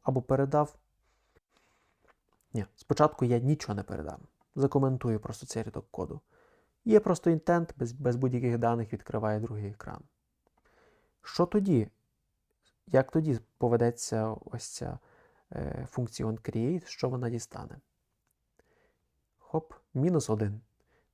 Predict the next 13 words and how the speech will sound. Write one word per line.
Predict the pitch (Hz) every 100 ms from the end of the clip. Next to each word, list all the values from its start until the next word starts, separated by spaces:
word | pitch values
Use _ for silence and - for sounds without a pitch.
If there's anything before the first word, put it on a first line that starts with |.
| -
Тому | 135 123
що | - -
intent | - 135 120 - 117 110 - -
extras | 120 - - 113 - -
в |
нас | 110 107 123
виявилося | 123 113 113 113 110 - 113 -
null, | 117 151 175 170 - -
спрацював | - 123 - 117
Elvis | 110 110 110 107
оператор, | - 190 202 190 - -
і | - 175
ми | 139 139